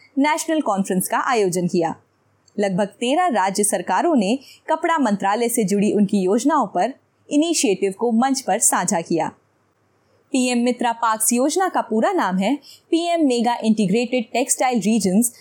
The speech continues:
एंड अपैरल पार्क्स योजना। ये कपड़ा मंत्रालय की एक योजना है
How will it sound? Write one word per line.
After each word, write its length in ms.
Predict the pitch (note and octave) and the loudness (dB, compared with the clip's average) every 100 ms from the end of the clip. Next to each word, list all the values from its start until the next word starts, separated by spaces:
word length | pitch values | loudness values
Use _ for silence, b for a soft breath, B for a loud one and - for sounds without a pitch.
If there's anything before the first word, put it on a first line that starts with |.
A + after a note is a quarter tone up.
| - | -6
एंड 140 | A#3+ B3 | -4 -2
अपैरल 460 | B3+ C#4 C4+ A3 A#3 | -4 -2 0 0 -2
पार्क्स 400 | G#3 E3+ - A#3+ | -2 -4 -2 0
योजना। 460 | G#3 F3 F#3 D#3+ - _ _ _ _ _ - | 0 0 -2 -4 -8 _ _ _ _ _ -4
ये 80 | G3+ | -2
कपड़ा 340 | G3 G3+ D4+ | -2 -2 0
मंत्रालय 520 | F4+ B3 G#3+ F3+ B3 D4+ | 2 0 0 0 0 0
की 260 | A3 A#3 B B - | 0 -2 B B -2
एक 200 | C#4 - | -2 0
योजना 380 | C#4 D#4+ E4+ D4+ | 0 0 0 0
है 300 | G3+ E3+ | 0 -2